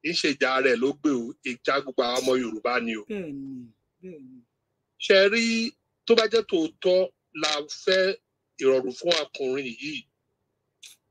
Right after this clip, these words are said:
Speaker 1: ẹ jẹ́ ká fi Gani Adams ká fi jófin.
Speaker 2: Hmm.
Speaker 1: Ṣé rí allegation eléyìí tó sọ síta yìí? Tá a bá tiẹ̀ mọ ìgbà tó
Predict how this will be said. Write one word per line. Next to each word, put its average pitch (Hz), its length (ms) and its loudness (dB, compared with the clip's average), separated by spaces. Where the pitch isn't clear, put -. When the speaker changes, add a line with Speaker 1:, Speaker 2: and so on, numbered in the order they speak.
Speaker 1:
ẹ 175 60 0
jẹ́ 202 120 6
ká 208 140 0
fi 185 240 -8
Gani 123 380 -4
Adams 117 680 -6
ká 147 140 -6
fi 135 160 -12
jófin. 170 440 -2
Speaker 2:
Hmm. 220 180 -10
Speaker 1:
Ṣé 226 220 4
rí 262 140 -2
allegation 247 500 -2
eléyìí 247 220 4
tó 208 120 2
sọ 185 200 -2
síta 190 340 -4
yìí? 120 140 -8
Tá 277 60 0
a 269 120 -2
bá 175 140 -2
tiẹ̀ 160 300 -2
mọ 165 140 -4
ìgbà 139 240 -2
tó 202 120 2